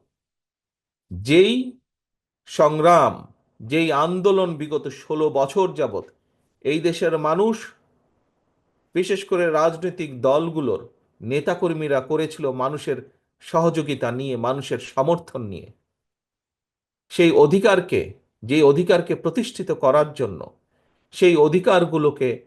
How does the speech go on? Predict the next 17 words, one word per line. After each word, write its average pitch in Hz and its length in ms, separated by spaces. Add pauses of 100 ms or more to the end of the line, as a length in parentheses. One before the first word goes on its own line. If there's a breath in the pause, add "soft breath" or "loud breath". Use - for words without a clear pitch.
(400)
পর্যায়ক্রমিকভাবে 139 1200 (120)
আমাদের 87 300 (460)
এখন 117 240 (380)
প্রতিষ্ঠিত 147 560 (140)
করতে 95 280
হবে। 85 300 (2000)
এই 180 220
গোলাম 196 340 (100)
রাব্বানিরা 185 580 (680)
যারা 143 260 (120)
শহীদ 180 300
হয়েছে, 135 280 (480)
যারা 151 180 (100)
নিজের 156 240 (120)
জীবন 156 280 (140)
দিয়েছে, 113 320 (640)
তাদের 180 220